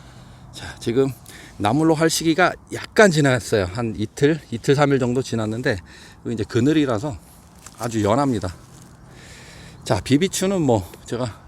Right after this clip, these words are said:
아, 수없이 많이 보여드리고 설명을 드렸었죠. 비비추, 예, 비벼 먹어야 제맛이다 라는 뜻이죠. 예, 아주 나물이 상당히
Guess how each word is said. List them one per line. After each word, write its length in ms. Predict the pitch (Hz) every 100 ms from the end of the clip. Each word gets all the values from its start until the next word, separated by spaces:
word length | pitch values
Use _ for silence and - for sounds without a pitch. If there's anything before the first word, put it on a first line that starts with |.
| - -
아, 180 | 98
수없이 440 | 101 151 - 147 90 -
많이 320 | 107 113 98 - - - - - - 98
보여드리고 560 | 107 117 107 123 104 101
설명을 360 | 143 147 120
드렸었죠. 520 | - 107 113 98 123 131 - - - -
비비추, 420 | 143 143 - 85 73 - -
예, 60 | 95 -
비벼 260 | 104 151
먹어야 520 | 170 151 131 123 156 160
제맛이다 520 | 120 110 - - 82 - - 101
라는 240 | 98 110
뜻이죠. 360 | 104 107 - 92 - - - - - -
예, 60 | 110
아주 240 | 101 131
나물이 340 | 151 110 160 160
상당히 300 | 175 170